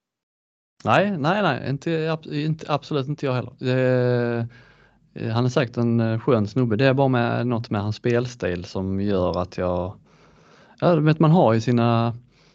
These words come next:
man har ju sina egna minnen och sina egna referenser man går tillbaka till. Och är det en sån spelare, ja, så har man en bild av den spelartypen om man själv spelade. Ja.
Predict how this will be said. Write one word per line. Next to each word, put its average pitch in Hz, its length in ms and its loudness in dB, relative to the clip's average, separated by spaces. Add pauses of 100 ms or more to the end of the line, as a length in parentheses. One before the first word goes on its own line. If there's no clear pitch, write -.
(120)
man 151 120 -2
har 165 120 2
ju 104 60 -2
sina 117 240 0
egna 120 260 0
minnen 113 580 2
och 110 480 -2
sina 123 300 2
egna 113 200 2
referenser 110 560 2
man 104 200 0
går 104 100 -2
tillbaka 104 440 0
till. 101 220 -4
Och 110 240 0
är 110 40 0
det 110 80 -2
en 107 100 -2
sån 110 240 -2
spelare, 104 560 -2
ja, 107 240 -2
så 110 200 -2
har 107 120 0
man 104 160 0
en 104 140 0
bild 104 260 0
av 104 100 0
den 101 180 0
spelartypen 98 680 -2
om 98 60 -4
man 98 220 -4
själv 98 200 -2
spelade. 95 500 -4
Ja. 104 420 -2